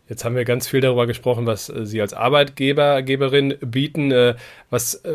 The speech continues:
erwarten Sie denn auch von, von denen, die sich bei Ihnen bewerben? Also,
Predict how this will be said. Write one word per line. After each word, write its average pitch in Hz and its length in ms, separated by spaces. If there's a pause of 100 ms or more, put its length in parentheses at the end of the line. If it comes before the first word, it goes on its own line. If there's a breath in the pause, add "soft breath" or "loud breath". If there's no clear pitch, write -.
erwarten 135 420
Sie 135 140
denn 131 220
auch 127 200
von, 123 420
von 117 560
denen, 127 240
die 120 180
sich 117 220
bei - 120
Ihnen 120 260
bewerben? 110 720
Also, 107 320